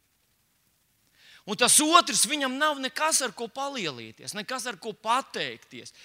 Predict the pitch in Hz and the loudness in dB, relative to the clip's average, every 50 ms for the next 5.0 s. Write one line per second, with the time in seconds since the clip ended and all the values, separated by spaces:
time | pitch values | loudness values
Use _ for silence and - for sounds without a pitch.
0 | - - - 208 247 226 - - 247 - 247 247 - 262 254 247 262 302 320 - | -20 -14 -8 -4 -2 -2 0 -2 -2 -2 -4 -4 -4 -2 0 2 2 2 2 2
1 | - 247 - - - 180 160 - - 107 - - - - - - - - - 202 | 0 -2 0 0 0 0 -2 -4 -10 -14 -14 -16 -18 -18 -20 -20 -20 -12 -4 0
2 | - - 233 277 285 277 - 247 208 170 - 233 233 - 226 214 180 254 277 269 | 0 2 4 2 2 2 2 2 2 2 2 0 -2 -2 -4 -4 0 2 2 2
3 | 240 196 - 233 262 262 - - 240 233 233 214 175 170 240 247 254 254 247 220 | 2 2 0 0 0 2 2 0 0 -2 -4 -4 -2 0 0 0 0 -2 -4 -6
4 | 170 139 123 123 151 208 214 202 180 - - - 135 123 110 113 123 - - | -8 -8 -8 -8 -8 -8 -8 -8 -8 -6 -8 -8 -10 -12 -18 -20 -20 -20 -20